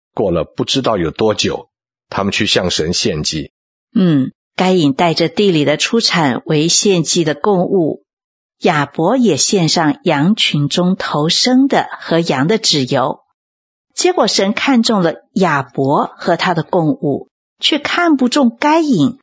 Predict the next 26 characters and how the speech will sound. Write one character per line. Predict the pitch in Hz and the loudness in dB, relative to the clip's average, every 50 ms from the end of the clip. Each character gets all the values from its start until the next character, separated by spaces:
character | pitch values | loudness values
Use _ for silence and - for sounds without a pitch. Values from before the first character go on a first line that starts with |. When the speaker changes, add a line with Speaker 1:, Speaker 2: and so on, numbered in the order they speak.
| _ | _
Speaker 2:
和 | _ - - 170 | _ -2 -2 -2
该 | 170 - 208 202 | 0 0 0 0
隐 | 214 214 208 165 139 | 2 2 2 2 2
的 | 127 135 - | 0 -2 -2
供 | - 180 170 160 | 0 -2 0 0
物。 | - - 156 151 139 - - _ _ _ _ _ _ _ _ _ _ _ _ _ _ _ _ | -2 -2 -2 -4 -4 -4 -8 _ _ _ _ _ _ _ _ _ _ _ _ _ _ _ _
Speaker 1:
我 | _ - 107 | _ -2 0
们 | 131 147 | 0 0
从 | 151 - 107 113 131 143 | -2 -2 -2 -2 0 -2
圣 | - - 170 127 107 | 0 0 0 0 0
经 | - 135 131 | 0 0 0
的 | 123 104 | 0 0
描 | 95 90 85 160 208 | 0 0 0 0 -2
述 | - - 123 92 82 | 0 0 -2 -2 -2
就 | - - 107 | -4 -4 -4
感 | - - 95 80 76 | -2 -2 -4 -2 -2
受 | - 113 101 | 0 -2 0
到 | - 98 90 76 71 - _ | 0 -2 -4 -4 -6 -8 _
该 | - 131 131 | -2 -2 0
隐 | 135 120 101 87 85 78 | 0 0 0 0 -2 -2
献 | - - - 139 110 98 | -2 -2 -2 -2 -2 -2
供 | - 151 131 120 - | -2 -2 -2 0 0
物 | 120 110 | 0 -2
的 | - 87 | -2 -4
态 | - - - - 139 101 85 | -4 -4 -4 -2 -2 -2 0
度 | - 104 82 - | -2 -2 -4 -4